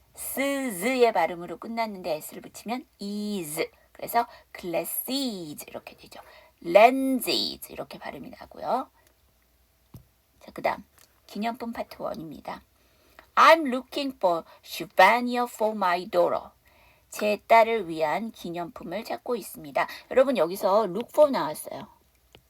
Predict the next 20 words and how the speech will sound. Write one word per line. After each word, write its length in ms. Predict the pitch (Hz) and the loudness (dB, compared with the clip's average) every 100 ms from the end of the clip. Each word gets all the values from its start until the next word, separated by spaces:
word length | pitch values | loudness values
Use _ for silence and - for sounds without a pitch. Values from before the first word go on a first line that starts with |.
| _ _ _ _ _ _ _ _ _ _ _ _ _ _ _ _ - _ | _ _ _ _ _ _ _ _ _ _ _ _ _ _ _ _ -20 _
찾다란 640 | - - - - 320 294 220 | -18 -12 -6 4 4 4 -2
뜻이죠. 500 | 196 202 - - - _ _ _ _ - - | -8 -14 -12 -12 -14 _ _ _ _ -20 -12
근데 140 | - | -6
한 200 | 247 381 | -6 -2
단어로 340 | 440 403 370 311 | -2 -2 -2 -6
쓰면 360 | - 220 247 | -4 -4 -4
우리 160 | 214 208 | -4 -8
보통 400 | - - - 208 - | -12 -12 -10 -10 -6
find 400 | 339 415 440 381 | -6 -6 -6 -8
쓰죠. 320 | - - - - - _ | -8 -16 -18 -20 -20 _
근데 80 | 214 | -8
find는 880 | 214 302 349 381 302 196 196 262 381 _ - - - | -4 -4 -4 -4 -4 -4 -4 -4 -6 _ -20 -20 -16
발견하다, 840 | - 208 202 214 202 - 285 370 - _ _ _ _ _ - - - | -8 -6 -4 -6 -6 -4 -4 -4 -10 _ _ _ _ _ -20 -20 -12
아, 100 | 165 | -10
물론 380 | 208 202 240 262 | -8 -6 -6 -8
찾다란 500 | - - 427 392 359 | -12 -8 -6 -6 -8
뜻 200 | 240 - | -10 -14
있고요. 540 | - - 180 247 254 - _ _ _ _ - _ _ - _ _ - | -20 -6 -4 -4 -6 -14 _ _ _ _ -20 _ _ -20 _ _ -18
발견하다, 800 | - 180 - 214 - 202 277 349 _ - - - | -12 -8 -8 -8 -6 -2 -2 -4 _ -20 -18 -10
알아내다. 640 | 165 170 131 - - | -8 -8 -12 -16 -20